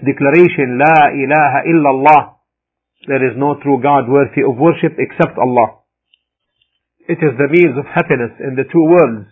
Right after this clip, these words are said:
this world and the hereafter. قال الله عز وجل,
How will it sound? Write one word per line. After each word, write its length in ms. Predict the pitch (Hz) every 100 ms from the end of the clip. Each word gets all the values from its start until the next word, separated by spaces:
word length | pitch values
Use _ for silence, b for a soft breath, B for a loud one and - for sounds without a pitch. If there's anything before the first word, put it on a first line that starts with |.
| _ _ _ _ _ _ _
this 220 | 139 151
world 300 | 147 165 165
and 140 | 139 139
the 60 |
hereafter. 560 | 139 143 147 143 - 101 _ _ _ _ _ _ _ _ _ _ _ _ _ _ _ _ _ _ _ _
قال 140 | 143 143
الله 300 | 147 147 139
عز 200 | 135 139
وجل, 540 | 139 131 165 175 170